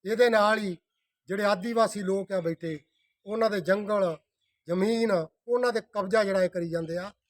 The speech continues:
ਤਾਂ ਉਹ, ਉਹ ਜਿੰਨਾ ਚਿਰ ਸਾਰਾ ਕੁਝ ਬੰਦ ਨਹੀਂ ਹੁੰਦਾ, ਉਹਨਾਂ ਚਿਰ ਇਹ ਮੋਰਚਾ ਚੱਲੂਗਾ। ਉਹਦੇ ਵਾਸਤੇ ਕਿਸਾਨਾਂ ਦਾ ਪੂਰਾ ਮਨ ਬਣਿਆ ਵਾ,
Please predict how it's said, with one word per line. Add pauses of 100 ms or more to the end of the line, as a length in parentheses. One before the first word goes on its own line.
(480)
ਤਾਂ
ਉਹ,
ਉਹ (420)
ਜਿੰਨਾ
ਚਿਰ
ਸਾਰਾ
ਕੁਝ
ਬੰਦ
ਨਹੀਂ
ਹੁੰਦਾ, (560)
ਉਹਨਾਂ
ਚਿਰ
ਇਹ
ਮੋਰਚਾ
ਚੱਲੂਗਾ। (520)
ਉਹਦੇ
ਵਾਸਤੇ
ਕਿਸਾਨਾਂ
ਦਾ
ਪੂਰਾ
ਮਨ
ਬਣਿਆ
ਵਾ,